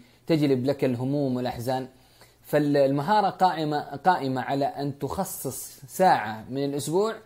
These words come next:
أو يوم أو أيًا كان، أربع ساعات، هذه الساعة لا تقبل تدخل فيها أحد، هي لنفسك، ساعة صفاء. يعني أعرف من الإخوة مثلًا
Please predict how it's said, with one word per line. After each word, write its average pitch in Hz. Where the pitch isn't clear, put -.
أو 185
يوم 165
أو 151
أيًا 196
كان، 156
أربع 147
ساعات، 143
هذه 151
الساعة 135
لا 143
تقبل 131
تدخل 131
فيها 151
أحد، 107
هي 151
لنفسك، 123
ساعة 127
صفاء. 117
يعني 135
أعرف 156
من 147
الإخوة 143
مثلًا 165